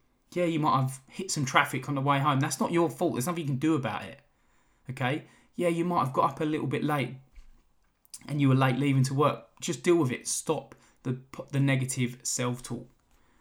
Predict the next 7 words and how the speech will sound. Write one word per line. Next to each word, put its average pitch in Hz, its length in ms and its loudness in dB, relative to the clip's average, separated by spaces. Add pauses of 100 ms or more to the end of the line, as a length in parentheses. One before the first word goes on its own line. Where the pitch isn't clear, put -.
okay? 123 240 -2
Because 131 400 -2 (420)
if 135 140 -4
you 156 100 -4
think 156 240 -2
about 135 280 -2
it - 200 -8